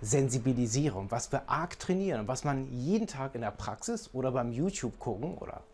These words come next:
Talkshows wunderbar trainieren kann. In welchen Momenten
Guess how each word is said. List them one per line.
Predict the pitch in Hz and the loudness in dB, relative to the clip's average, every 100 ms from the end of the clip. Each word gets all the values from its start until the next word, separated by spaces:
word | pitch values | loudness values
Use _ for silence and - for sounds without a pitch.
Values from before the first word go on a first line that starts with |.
| - | -4
Talkshows | 135 127 - 104 101 - - - - - | 0 0 -2 -4 -4 -8 -16 -20 -20 -12
wunderbar | 107 117 165 160 135 135 | -2 2 4 4 2 0
trainieren | - 131 120 92 - | 0 -2 0 -2 -8
kann. | - 90 - _ _ _ _ _ - - - | -14 -14 -16 _ _ _ _ _ -20 -20 2
In | 127 104 | 4 6
welchen | 113 160 208 202 | 6 6 6 6
Momenten | 175 160 147 120 123 131 - 110 | 6 8 6 6 6 2 -2 -4